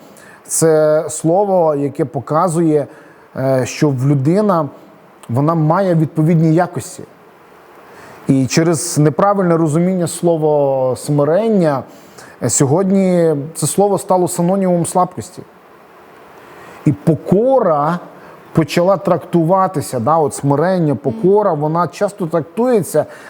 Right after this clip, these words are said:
як пригнічення волі або приниження. І переважна більшість людей вважає, що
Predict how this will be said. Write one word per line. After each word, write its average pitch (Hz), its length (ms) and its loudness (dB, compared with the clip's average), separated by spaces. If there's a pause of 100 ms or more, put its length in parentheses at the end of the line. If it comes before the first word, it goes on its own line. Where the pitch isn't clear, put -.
як 160 340 -2
пригнічення 175 800 2
волі 190 500 2
або 165 240 0
приниження. 170 640 -4 (1200)
І 127 320 0
переважна 175 400 2
більшість 185 420 0
людей 190 220 2
вважає, 185 460 0
що 147 440 0